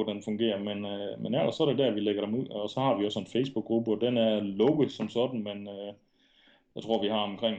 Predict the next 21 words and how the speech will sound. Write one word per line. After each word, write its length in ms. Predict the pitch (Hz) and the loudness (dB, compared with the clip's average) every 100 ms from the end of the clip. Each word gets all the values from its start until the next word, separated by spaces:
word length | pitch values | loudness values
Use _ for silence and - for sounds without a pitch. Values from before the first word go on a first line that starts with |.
| 95 | -6
en, 300 | 98 95 92 - | -12 -12 -14 -12
en 200 | 101 98 - | -10 -10 -14
fem 120 | - 95 | -12 -2
seks 200 | 107 113 | -2 0
hundrede 300 | 117 110 92 | -2 -2 -2
på 120 | 107 | -2
den, 140 | 110 101 | -2 -4
så 60 | 104 | -2
det 100 | 113 | 0
er 40 | |
bare 220 | 113 135 | 2 2
at 60 | 110 | 2
ansøge 320 | 113 117 107 | 0 0 -2
om 140 | 104 | -2
at 100 | 101 | -8
komme 180 | 95 104 | -8 -6
ind 120 | 117 | -6
på 140 | - 110 | -2 -2
den, 160 | 104 | -2
og, 320 | 101 98 98 | -8 -10 -10
og 120 | 104 | -10